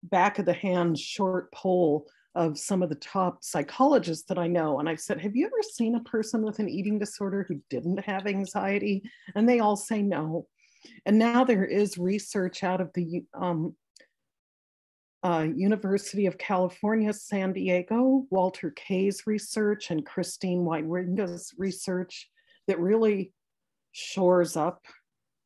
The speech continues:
the fact that eating disorders are a type of anxiety disorder. So you have to treat both. Sometimes it becomes helping the person realize,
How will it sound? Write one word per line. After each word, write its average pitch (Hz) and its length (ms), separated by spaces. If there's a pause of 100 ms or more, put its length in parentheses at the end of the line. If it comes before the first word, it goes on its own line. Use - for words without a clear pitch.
the 175 60
fact 180 580
that 175 180
eating 190 300
disorders 175 560
are 165 140
a 156 100
type 180 340
of 214 140
anxiety 214 640
disorder. 208 580 (300)
So - 140
you 233 160
have 254 240
to 320 100
treat 202 460 (100)
both. 165 400 (1080)
Sometimes 277 580
it - 100
becomes 190 760 (1000)
helping 269 440
the 262 80
person 196 580
realize, 175 1120